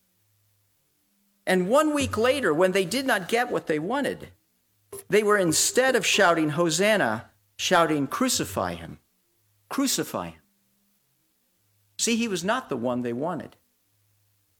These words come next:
Well, two thousand years have passed, and many people have the same expectation of Jesus today.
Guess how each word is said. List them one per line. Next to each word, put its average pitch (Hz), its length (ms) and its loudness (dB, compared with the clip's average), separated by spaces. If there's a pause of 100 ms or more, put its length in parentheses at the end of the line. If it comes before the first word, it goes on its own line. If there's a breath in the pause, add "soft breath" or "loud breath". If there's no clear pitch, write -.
(1400)
Well, 208 120 0
two 294 180 2
thousand 240 440 0
years 226 420 -2
have - 220 -8
passed, 214 680 0 (800)
and 208 240 2
many 285 300 2
people 175 380 -4
have 180 220 -2
the 170 60 -2
same 214 460 -2 (100)
expectation 208 960 -2
of 147 100 -6
Jesus 165 420 -6
today. 151 580 -6